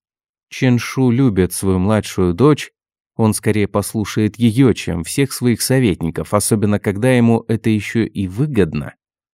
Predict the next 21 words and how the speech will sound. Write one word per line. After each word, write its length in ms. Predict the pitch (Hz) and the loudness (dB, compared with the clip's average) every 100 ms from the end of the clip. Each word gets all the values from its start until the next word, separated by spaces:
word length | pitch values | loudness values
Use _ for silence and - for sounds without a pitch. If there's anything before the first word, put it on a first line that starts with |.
| _ | _
Что 460 | - - - - 180 | -18 -16 -8 -6 2
бы 160 | 160 | 2
я 220 | 127 131 | 6 4
делал 440 | 107 127 196 175 135 | 4 2 4 4 2
без 220 | 110 110 | 2 2
этого 340 | 143 139 135 | 2 4 2
чудесного 800 | 131 - 117 95 127 156 156 139 110 | 2 0 -2 2 2 2 0 0 0
человека? 640 | - 101 90 82 - - _ _ _ _ _ - | 0 0 2 0 -4 -12 _ _ _ _ _ -4
А 80 | 104 | 0
ведь 200 | 104 - | 0 0
при 140 | 92 | -2
первом 360 | - 110 107 95 | 0 2 2 0
знакомстве 580 | 95 98 127 120 - 104 | 0 0 0 -2 -2 -2
он 80 | |
произвёл 420 | 92 110 101 120 113 | 0 0 2 2 4
на 80 | |
меня 200 | 110 110 | 4 2
не 120 | 107 120 | 0 -2
самое 340 | 175 165 139 | -2 -2 -2
лучшее 340 | 156 - 135 | -4 -4 -4
впечатление. 800 | 123 131 - 123 160 170 87 - | -2 -4 -4 -2 -2 0 -2 -6